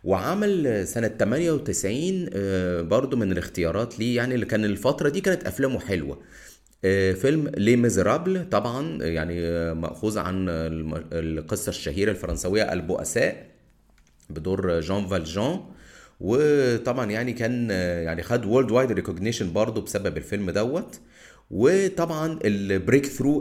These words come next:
قوي بقى كان سنة ألف وتسعمية تسعة وتسعين بفيلم ستار وورز ابيسود وان ذا فانتوم مينيس.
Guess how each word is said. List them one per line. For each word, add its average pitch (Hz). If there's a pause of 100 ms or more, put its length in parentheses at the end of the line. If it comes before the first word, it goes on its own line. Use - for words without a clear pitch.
قوي 143
بقى 180
كان 180 (220)
سنة 113
ألف 139
وتسعمية 123
تسعة 139
وتسعين 147 (260)
بفيلم 139
ستار 131
وورز 131
ابيسود 120
وان 135
ذا 107
فانتوم 117
مينيس. 76